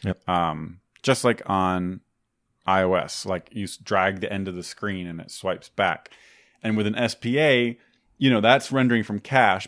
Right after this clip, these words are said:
Speaker 2: but with a S P A, it's, it's, once it recognizes that, that, um, like, change state in the history in the router, it's gonna re-render it, and so it just looks really bad. So any S P A you go on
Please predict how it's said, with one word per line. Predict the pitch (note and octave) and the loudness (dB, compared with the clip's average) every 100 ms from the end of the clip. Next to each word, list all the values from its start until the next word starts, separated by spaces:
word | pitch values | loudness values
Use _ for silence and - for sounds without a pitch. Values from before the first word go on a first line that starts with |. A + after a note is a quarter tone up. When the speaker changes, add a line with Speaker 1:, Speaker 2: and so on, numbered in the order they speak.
| - | -6
Speaker 2:
but | F2 | -2
with | G2+ G2 | 0 2
a | - | 2
S | G2+ | 0
P | - G2+ A2+ | 0 2 4
A, | G#2+ F#2 F2+ G2+ _ _ - | 4 4 -2 -8 _ _ -6
it's, | F#2+ - - _ _ - | -4 -4 -16 _ _ -4
it's, | F2+ - - _ _ _ - | -4 -4 -16 _ _ _ -4
once | G2+ G#2 A2 | 0 0 0
it | - _ - | -8 _ -2
recognizes | A2 G#2 G#2+ F#2+ F#2 E2+ | 2 2 2 0 0 -2
that, | F2 F2+ - _ _ _ _ - | 0 0 0 _ _ _ _ -6
that, | F2 E2+ - - | 0 0 -2 -6
um, | E2+ E2 D#2 E2+ F#2 _ - - _ _ _ | -6 -4 -8 -12 -18 _ -16 -16 _ _ _
like, | F#2+ F2+ - - | -8 -8 -8 -2
change | A2 G#2+ - | 2 2 0
state | - F#2 | -2 -2
in | - | 0
the | F2 | -6
history | G#2+ B2+ - F#2 E2+ | 0 0 0 -4 -2
in | E2+ F2 | -4 -6
the | E2+ | 2
router, | G2 A2+ F2+ E2+ - | 8 8 6 -2 -4
it's | - | -8
gonna | F#2+ E2+ | -6 -4
re-render | D#2+ F2+ F#2 G2 F2+ | 0 2 4 2 0
it, | D#2+ - | -6 -8
and | D#2+ | -12
so | - E2+ | -4 -4
it | D#2+ - | -4 -12
just | - | -12
looks | E2+ - | -10 -8
really | F2 E2 | -4 -2
bad. | F2 E2+ D#2+ | 0 0 0
So | - E2+ - - | -6 -8 -8 -8
any | A#2+ D3+ D3+ | 2 2 4
S | B2+ | 2
P | - A2+ | 2 2
A | G#2+ | 4
you | G2+ | 2
go | G2 F#2 | 2 2
on | F2 E2+ E2+ E2+ | 4 0 -2 -6